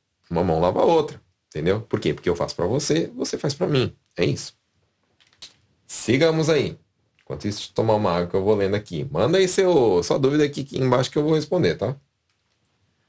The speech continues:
Se eu não souber, porque, lógico, tem coisa que eu não sei, eu, eu falo que eu não sei, que eu vou pesquisar e depois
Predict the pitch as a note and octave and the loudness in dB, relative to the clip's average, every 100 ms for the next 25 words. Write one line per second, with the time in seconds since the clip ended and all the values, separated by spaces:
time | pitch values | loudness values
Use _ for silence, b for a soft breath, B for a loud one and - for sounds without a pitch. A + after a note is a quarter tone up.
0 | _ - A2 B2 C#3+ - F2+ A2 C#3 - | _ -4 0 2 4 2 4 2 0 -4
1 | D#2+ F2+ A#2 - - E2 E2+ - F2 G#2 | 0 2 2 -2 -8 -2 -2 -2 -2 -2
2 | G#2+ F2 G2+ A2 - G#2 G2+ G2 E2+ C#2+ | -2 0 0 0 -2 2 4 4 2 0
3 | E2 - D#2 D#2 F2 F2+ - E2 G#2 G2+ | -4 -2 -2 -2 -4 -4 -4 -6 -2 -2
4 | - G2+ - F2+ E2 E2+ - - F#2+ A2 | -4 -8 -8 -2 0 0 -4 -2 -2 -2
5 | - | -10